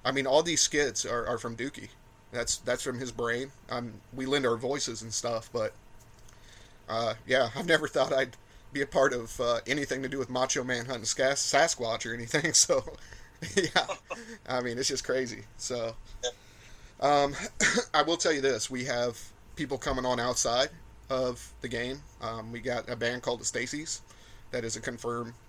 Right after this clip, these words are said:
guest coming on. Y'all learn more about them before they come on. Uh,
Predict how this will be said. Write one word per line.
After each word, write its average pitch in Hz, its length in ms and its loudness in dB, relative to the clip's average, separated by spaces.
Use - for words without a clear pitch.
guest 117 300 0
coming 120 280 -6
on. 117 240 -4
Y'all 117 260 4
learn 120 180 0
more 120 180 -2
about 120 380 0
them 123 240 -2
before 120 300 -4
they 117 120 -4
come 110 200 -6
on. 120 220 -6
Uh, 120 400 -2